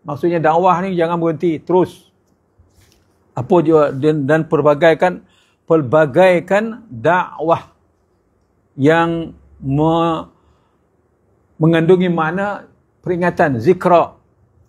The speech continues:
Selagi dia kata, "Az-zikra maqbulah wal mau'izah masmu'ah." Selagi masih ada ruang, jalan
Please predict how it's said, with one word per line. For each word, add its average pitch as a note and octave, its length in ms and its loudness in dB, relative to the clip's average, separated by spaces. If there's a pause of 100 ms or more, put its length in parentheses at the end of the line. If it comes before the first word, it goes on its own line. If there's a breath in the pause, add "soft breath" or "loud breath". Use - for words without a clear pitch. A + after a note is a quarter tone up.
(3000)
Selagi E3+ 840 0
dia B2+ 120 -6
kata, C#3 260 0 (1600)
"Az-zikra F#3 560 2
maqbulah F3+ 800 2
wal D#3+ 320 0
mau'izah D#3+ 880 0
masmu'ah." D#3+ 880 -4 (960)
Selagi E3 400 0
masih F#3 320 0
ada F3+ 160 2
ruang, F#3+ 480 0 (1600)
jalan F#3 400 2